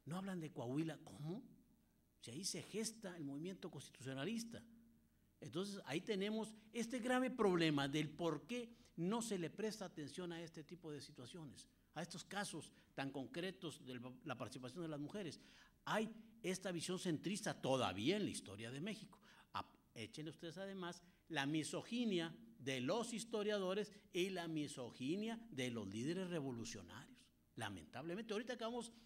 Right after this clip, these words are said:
nos acaba de exponer Griselda de una manera magnífica esa, eh, gran personalidad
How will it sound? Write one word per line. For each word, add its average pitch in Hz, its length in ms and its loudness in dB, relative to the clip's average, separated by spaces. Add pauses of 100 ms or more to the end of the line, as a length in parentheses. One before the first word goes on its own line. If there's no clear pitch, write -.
(220)
nos 147 120 -6
acaba 170 160 -2
de 214 40 0
exponer 196 300 -2
Griselda 180 480 -2 (340)
de 127 80 -6
una 156 140 2
manera 147 260 2
magnífica 135 720 0 (400)
esa, 180 480 -4 (400)
eh, - 120 -10
gran 175 300 -2
personalidad 104 800 -6